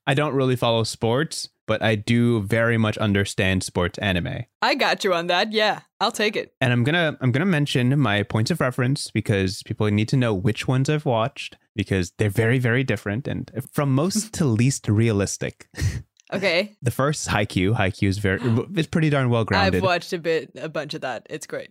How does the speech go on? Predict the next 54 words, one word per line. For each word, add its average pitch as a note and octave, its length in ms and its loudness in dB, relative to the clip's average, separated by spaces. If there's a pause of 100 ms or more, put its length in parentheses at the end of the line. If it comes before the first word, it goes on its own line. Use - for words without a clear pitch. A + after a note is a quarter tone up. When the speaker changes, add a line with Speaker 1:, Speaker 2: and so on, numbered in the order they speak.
(120)
Speaker 1:
Haikyuu C3+ 380 2
has A2 160 0
gotta G#2+ 280 0
be G2 100 2
one G2 100 2
of F#2+ 60 2
my F#2 80 2
top G#2 320 -2
five F#2 440 0 (200)
manga G#2 360 2
slash F2+ 360 -2
anime. F2+ 240 0
I've F2 240 0
read C3 180 0
the A#2+ 80 0
Speaker 2:
Mm. G2 40 -4
Speaker 1:
whole G2 200 0
thing. F#2 400 -2 (180)
Haven't B2+ 180 0
watched A2 200 -2
the G2 80 -2
anime F#2 340 0 (200)
all G2 100 0
the F#2 60 0
way, F2 160 2
but - 160 -4
the G2+ 80 0
anime F#2 380 0
did F2 200 -2
great G#2+ 200 -2
justice. - 420 -6
Cou-, G2 140 -4 (100)
first G#2 140 -2
Speaker 2:
Yeah. - 40 -6
Speaker 1:
couple G2+ 140 -8
seasons. G2 400 -2 (160)
Speaker 2:
It A3 60 0
was C#4 120 -2
so D#3 220 -2
fun. - 260 -14 (140)
Speaker 1:
I A#2+ 80 2
grew C3 300 2
up C3+ 160 -4
on A2 300 2
Eyeshield C#3 580 2
twenty-one, B2 580 0
Eyeshield A2 440 0
Nijuichi, G#2 600 0 (240)
uh, G#2+ 240 2
which A#2 260 0
is A2+ 140 2
a G#2 100 0
football F#2+ 760 -2
anime, F#2 200 0